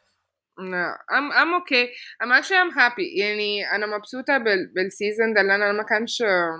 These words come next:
ما أعرفش، كنت excited كده إن هو هيطلع تاني.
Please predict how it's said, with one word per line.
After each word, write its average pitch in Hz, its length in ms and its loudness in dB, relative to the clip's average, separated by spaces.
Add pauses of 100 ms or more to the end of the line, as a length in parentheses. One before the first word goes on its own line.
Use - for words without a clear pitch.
(1500)
ما 240 60 2
أعرفش، 285 480 4 (240)
كنت 277 220 -2
excited 294 580 2
كده 285 160 -2
إن 277 100 0
هو 269 300 2
هيطلع 247 400 2
تاني. 254 520 -4